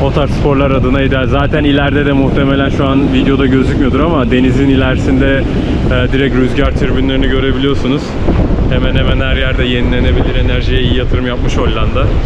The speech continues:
Ama tabii normal ya, zaten herhangi bir küresel ısınmada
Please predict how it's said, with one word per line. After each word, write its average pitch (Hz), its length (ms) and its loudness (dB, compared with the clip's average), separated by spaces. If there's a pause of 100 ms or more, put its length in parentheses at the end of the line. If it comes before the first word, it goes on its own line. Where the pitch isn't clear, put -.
(540)
Ama - 180 0
tabii 123 220 -2
normal 127 420 0
ya, 107 120 0
zaten 117 360 0 (160)
herhangi 120 440 -2
bir 120 220 0 (580)
küresel 127 400 -2
ısınmada 123 680 0